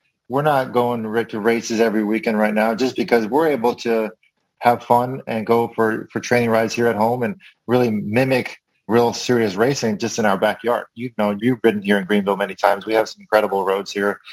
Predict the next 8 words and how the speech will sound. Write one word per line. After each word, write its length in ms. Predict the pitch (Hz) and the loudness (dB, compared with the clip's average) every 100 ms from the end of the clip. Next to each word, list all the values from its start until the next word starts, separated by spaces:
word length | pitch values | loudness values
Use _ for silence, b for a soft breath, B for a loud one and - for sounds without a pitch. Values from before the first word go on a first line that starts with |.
| B B - | B B 2
wor-, 200 | 110 120 | 2 4
world-class 600 | 120 127 127 117 110 - | 2 0 2 0 2 0
cycling 360 | 120 110 110 | -2 -2 -4
right 160 | 107 107 | -2 -2
from 140 | 107 | -4
our 80 | 104 | -4
doorstep 480 | 92 107 104 113 95 | -2 -4 0 0 0
with 160 | 101 | -2